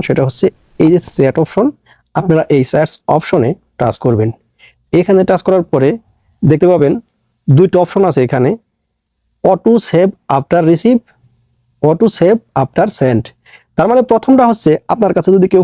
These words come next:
ফটো বা ভিডিও পাঠায় বা যে কোনো ফাইল পাঠায়, যদি এই অপশনটা ওপেন করে দেন, তাহলে পাঠানোর পরে অটো রিসিভ হয়ে যাবে, অটো সেভ হয়ে যাবে, বা যেটাই বলেন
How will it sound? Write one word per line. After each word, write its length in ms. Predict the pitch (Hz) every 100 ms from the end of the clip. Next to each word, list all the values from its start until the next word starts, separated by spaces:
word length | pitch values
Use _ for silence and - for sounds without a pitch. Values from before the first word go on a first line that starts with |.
| -
ফটো 200 | 139 147
বা 60 | 156 131
ভিডিও 200 | 127 143 147
পাঠায় 240 | 135 120 147
বা 40 | 147
যে 60 | 143
কোনো 120 | 143 139
ফাইল 140 | 139 135
পাঠায়, 280 | 123 - - _ _ _ _ _ -
যদি 120 | 151 156
এই 40 | 175
অপশনটা 240 | - 180 170
ওপেন 140 | 175 170
করে 120 | 151 135
দেন, 100 | 160
তাহলে 240 | 135 127 127 240 - _ -
পাঠানোর 280 | 156 165 190 190
পরে 140 | 196 214
অটো 140 | 185 190 170
রিসিভ 200 | 160 135
হয়ে 120 | 139 117
যাবে, 160 | 110 123 _ _ 151
অটো 160 | 185 247 311
সেভ 140 | - 170
হয়ে 120 | 151 131
যাবে, 160 | 117 123 _ _ _ _ -
বা 120 | 147 185 -
যেটাই 200 | 143 170
বলেন 140 | 156